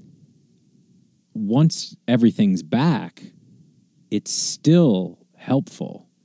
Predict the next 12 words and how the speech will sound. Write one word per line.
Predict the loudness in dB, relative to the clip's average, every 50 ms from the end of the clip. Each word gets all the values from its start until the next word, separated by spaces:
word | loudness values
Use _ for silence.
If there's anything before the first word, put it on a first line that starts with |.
| _ _ _ _ _
So, | -10 -4 -2 0 2 2 2 0 -2 -2 -6 -8 _ -20 -20 _ _ _ _ _ -20 -20 _ _ _ _ _ 0
um, | 2 4 4 4 2 0 -2 -4 -6 _ _ _ _ _ 0
A, | 2 2 4 4 4 4 2 0 -2 -8 _ _
for | -4 -2 0
that | 0 0 -2 -2
muscle, | -2 -2 -2 -2 -4 -4 -4 -6 -8 -10 -10
but | -10 -10 -8
also | -6 -8 -8 -6 -4 -4 -2 -2
B, | 0 0 2 2 4 2 0 -2 -4
as | -6 -8 -8 -8
a | -8
platform | -8 -6 -6 -6 -6 -8 -6 -4 -2 -2 -2 -2 -2 -4 -6